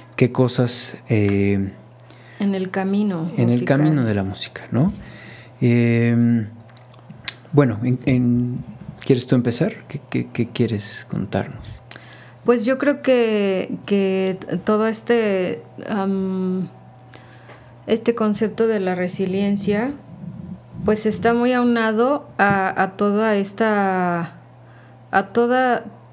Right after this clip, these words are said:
Speaker 2: toda esta sensación que, que tenemos cuando las cosas no-,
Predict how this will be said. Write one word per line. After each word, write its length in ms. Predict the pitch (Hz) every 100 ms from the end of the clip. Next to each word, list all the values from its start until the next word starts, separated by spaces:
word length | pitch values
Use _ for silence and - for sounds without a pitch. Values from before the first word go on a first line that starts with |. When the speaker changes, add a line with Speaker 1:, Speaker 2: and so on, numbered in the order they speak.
| - -
Speaker 2:
toda 140 | 262
esta 240 | 269 277
sensación 1080 | 269 240 208 202 185 - 208 202 202 226 240 - - - - - - -
que, 380 | 190 185 185 180
que 100 | 196
tenemos 480 | 196 196 196 208 214
cuando 720 | 208 190 185 185 185 180 180
las 240 | 180 175
cosas 720 | - 190 196 196 190 - - - - - - -
no-, 200 | 190